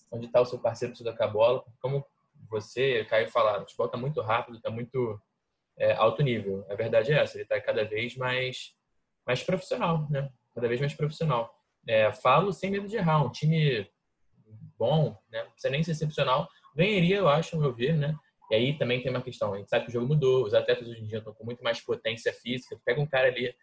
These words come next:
como o Adama Traoré, não sei se vocês sabem quem é. O cara é um cavalo, forte pra cacete, o cara todo, sabe?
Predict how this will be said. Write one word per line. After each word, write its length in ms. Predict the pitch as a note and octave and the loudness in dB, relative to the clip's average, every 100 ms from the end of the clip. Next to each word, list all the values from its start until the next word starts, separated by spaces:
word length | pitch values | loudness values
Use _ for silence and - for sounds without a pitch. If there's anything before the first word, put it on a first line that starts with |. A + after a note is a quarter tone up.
| _ _ _ A#2+ | _ _ _ -4
como 140 | A#2+ | 0
o 200 | A2+ A2+ | 4 4
Adama 400 | A2+ G#2+ B2 C3 | 4 2 2 2
Traoré, 440 | - A#2+ G#2 B2+ | 4 4 4 2
não 80 | C3+ | 2
sei 120 | C3+ | -2
se 60 | C3+ | -4
vocês 120 | C#3 | 0
sabem 200 | C3 B2+ | 0 0
quem 220 | A#2+ A#2 | -2 -4
é. 140 | G#2+ G2 | -4 -4
O 120 | - D3+ | -8 -4
cara 180 | D#3+ | -2
é 20 | B3+ | -4
um 60 | |
cavalo, 560 | - C4+ D3 B2+ C#3 A2 | -6 -2 2 4 2 0
forte 380 | - D3+ - - | -2 -2 -2 -6
pra 160 | - | -6
cacete, 520 | - - - D3 D3+ | -8 -12 -6 -4 -6
o 60 | - | -4
cara 160 | - D3+ - | -2 -2 -2
todo, 400 | E3 G3 F3+ A#2+ | 0 0 0 -2
sabe? 420 | - D3 G#2+ | 0 0 0